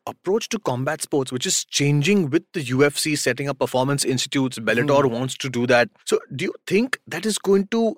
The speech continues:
Speaker 1: favor this sport in any way? Do you think that, yes, we are gonna develop talent? Yes,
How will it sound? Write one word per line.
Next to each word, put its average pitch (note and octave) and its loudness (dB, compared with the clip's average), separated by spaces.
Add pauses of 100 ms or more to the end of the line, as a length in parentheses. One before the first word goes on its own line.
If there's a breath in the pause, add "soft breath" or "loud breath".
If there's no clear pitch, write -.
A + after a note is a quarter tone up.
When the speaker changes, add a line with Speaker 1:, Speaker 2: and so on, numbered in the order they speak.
Speaker 1:
favor C3+ 2
this F#3 -2
sport G3 0
in G3 2
any E3 2
way? G3+ 4
Do D3 -4
you G#3+ 0
think F#3+ -2
that, D#3+ -4
yes, B2 0
we C3 -2
are C#3+ -2
gonna E3+ -2
develop C#3 -2
talent? D3+ -2
Yes, C#3 2